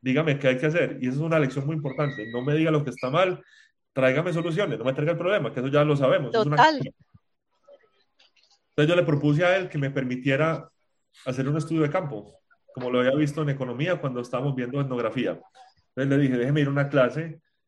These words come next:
Speaker 1: yo quiero hablar con los laboratorios y saber por qué ellos quieren po-, están poniendo dinero en la maestría, quiero hablar con alguien del ministerio, quiero hablar con los profesores, quiero, eh, hablar con exalumnos y saber cómo les ha ayudado esto".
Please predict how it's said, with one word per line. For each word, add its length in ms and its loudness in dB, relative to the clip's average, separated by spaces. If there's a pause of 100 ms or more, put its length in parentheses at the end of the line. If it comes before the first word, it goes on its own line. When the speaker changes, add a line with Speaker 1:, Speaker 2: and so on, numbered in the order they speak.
(280)
Speaker 1:
yo 180 -4
quiero 160 2
hablar 220 4
con 100 -2
los 80 2
laboratorios 560 -2
y 40 -2
saber 260 -2
por 160 -6
qué 80 -2
ellos 280 -4
quieren 240 -2
po-, 140 -10
están 180 -10
poniendo 220 -4
dinero 280 -4
en 60 -2
la 80 0
maestría, 640 -4 (420)
quiero 560 0
hablar 260 -2
con 100 -2
alguien 180 0
del 100 -8
ministerio, 640 -2
quiero 260 -2
hablar 220 0
con 80 -6
los 100 -6
profesores, 680 -4 (760)
quiero, 880 4
eh, 220 -4
hablar 260 0
con 140 -2
exalumnos 640 0
y 60 -6
saber 240 -2
cómo 160 -2
les 120 0
ha 40 -4
ayudado 440 2
esto". 380 -4